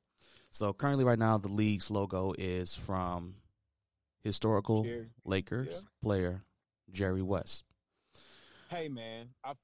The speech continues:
Speaker 2: fucks with Jerry West. I've
Speaker 1: Mm-hmm.
Speaker 2: seen some footage on Jerry West. That was, like, fucking forty years ago, though, B.
Speaker 1: I know.
Speaker 2: Honestly, I thought the logo should be Jordan, but given the status and kinda how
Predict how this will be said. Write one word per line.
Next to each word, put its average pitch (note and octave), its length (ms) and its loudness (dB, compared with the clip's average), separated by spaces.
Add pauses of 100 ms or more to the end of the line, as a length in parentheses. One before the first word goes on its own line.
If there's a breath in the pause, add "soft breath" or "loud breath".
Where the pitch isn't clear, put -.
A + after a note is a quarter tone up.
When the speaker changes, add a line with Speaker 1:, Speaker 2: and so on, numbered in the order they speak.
Speaker 2:
fucks F#3+ 200 -8
with D#3 100 -16
Jerry C3 300 -6
West. G#2 440 -12
I've G#2 220 -2
Speaker 1:
Mm-hmm. F2+ 100 -2
Speaker 2:
seen C#3+ 220 -4
some D3+ 180 -12
footage G3+ 380 -6
on B2+ 140 -6
Jerry A2 280 -6
West. F#2 420 -12 (460)
That D#3 180 -4
was, F3 120 -6
like, F3+ 260 -8
fucking F3 340 -8
forty F3 320 -8
years E3+ 280 -6
ago, B2 260 -8
though, G2+ 220 -8
B. G#2 300 -14 (400)
Speaker 1:
I - 100 0
know. D#3+ 80 4
Speaker 2:
Honestly, F3+ 520 -6
I D#3+ 320 -6
thought E3+ 240 -6
the E3 80 -12
logo D3+ 400 -8
should C3+ 220 -14
be C3 120 -8
Jordan, D3+ 600 -6 (280)
but A2+ 240 -8
given C#3 520 -6 (260)
the G#2+ 100 -8
status D3+ 640 -8
and G#2+ 140 -10
kinda D3 280 -8
how B2+ 180 -8